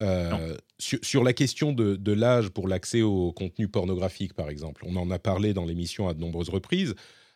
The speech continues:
Speaker 1: Euh, le, l'intention, surtout quand, quand on n'est pas confronté à ces problèmes, je pense qu'on s'en rend pas compte, mais, euh, l'intention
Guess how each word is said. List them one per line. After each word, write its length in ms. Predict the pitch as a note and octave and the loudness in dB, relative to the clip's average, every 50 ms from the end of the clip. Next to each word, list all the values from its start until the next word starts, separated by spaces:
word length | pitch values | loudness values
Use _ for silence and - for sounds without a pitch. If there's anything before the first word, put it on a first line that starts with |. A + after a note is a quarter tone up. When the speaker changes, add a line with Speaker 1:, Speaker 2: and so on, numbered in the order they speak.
| _ _ | _ _
Speaker 1:
Euh, 180 | - G2 F#2 F2+ - _ - - - _ _ | 0 2 2 0 -2 _ -14 -20 -20 _ _
le, 560 | - A2+ G#2 G#2+ G#2 G#2 G2+ G2 G2 F#2+ F#2 - - - _ _ _ _ _ _ _ _ _ _ - | -2 0 2 4 4 6 6 6 4 2 0 -4 -12 -20 _ _ _ _ _ _ _ _ _ _ -2
l'intention, 960 | G#2+ A#2 D3 E3 E3+ - F3+ E3+ D#3+ - - - - E3 E3 D#3 D3+ C3+ A2+ - _ _ _ _ | 2 2 4 2 4 4 4 4 4 2 0 2 2 4 4 4 2 0 -4 -8 _ _ _ _
surtout 500 | - - - - A3 - - - A3+ G#3+ | -8 -6 -2 -2 -2 0 0 0 0 0
quand, 240 | - - - C#3 A2 | 0 0 -2 -2 2
quand 260 | - - C#3+ C3+ - | 2 2 2 4 4
on 100 | D3 C#3+ B2+ - _ _ - | 2 0 0 -2 _ _ 2
n'est 140 | B2+ C#3 C3+ | 2 2 4
pas 160 | - A3 A#3 | 2 0 0
confronté 500 | - D3 C3+ - - - A#2+ G#2 - C3 | 0 -4 -4 -4 -2 -4 -2 0 2 2
à 80 | A#2 | 4
ces 140 | G#2 - A#2+ | 4 2 -2
problèmes, 440 | F#2 - A2 G#2 G#2+ A2 G#2+ G2+ F#2+ | 0 0 0 2 4 4 4 4 2
je 60 | - | 0
pense 220 | - G#2+ G#2 - - | 0 -2 -4 -2 -4
qu'on 100 | G2 F#2 | -6 -6
s'en 140 | - F#2 | -6 -6
rend 80 | E2+ E2 | -6 -2
pas 140 | - A2+ A2+ | -2 -2 0
compte, 280 | - F3+ F3 E3+ - | 0 0 0 0 0
mais, 160 | A2 G2+ F2+ - - - - _ _ _ _ _ _ - | 0 0 0 -2 -4 -12 -20 _ _ _ _ _ _ -2
euh, 120 | G#2+ G#2 - | -2 -2 0
l'intention 800 | B2+ B2 D3 D3+ D3 - D3+ C#3 - - - D#3 D3 C#3 B2+ G#2 | 0 2 2 2 2 0 -2 -2 -2 -2 -2 -2 -2 -2 -2 -4